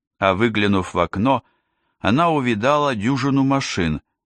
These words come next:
нагруженных скарбом. Вывод напрашивался очевидный. Обитатели покидают посёлок.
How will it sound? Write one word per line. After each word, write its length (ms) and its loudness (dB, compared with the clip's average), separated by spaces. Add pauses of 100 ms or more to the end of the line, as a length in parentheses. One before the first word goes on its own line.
(200)
нагруженных 640 0
скарбом. 560 -6 (1000)
Вывод 400 0
напрашивался 800 -2
очевидный. 800 -4 (720)
Обитатели 800 0
покидают 760 -2
посёлок. 800 -10